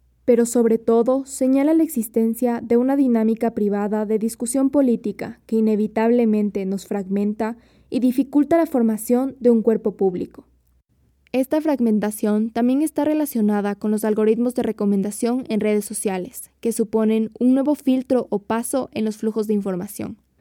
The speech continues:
La personalización algorítmica favorece la formación de nichos de contenido y automatiza la dieta informativa de las personas,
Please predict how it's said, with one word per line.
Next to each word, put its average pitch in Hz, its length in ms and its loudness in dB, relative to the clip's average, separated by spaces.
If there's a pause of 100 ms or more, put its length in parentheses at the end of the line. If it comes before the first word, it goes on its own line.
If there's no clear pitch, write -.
(720)
La 240 160 0
personalización 240 920 0
algorítmica 220 720 2
favorece 233 520 0
la 277 120 0
formación 220 600 -2
de 220 120 0
nichos 226 320 0
de 240 100 -2
contenido 202 680 0
y 220 100 -2
automatiza 208 800 -2
la 226 140 -2
dieta 240 200 -4
informativa 220 580 -2
de 202 80 0
las 196 140 -4
personas, 208 640 -6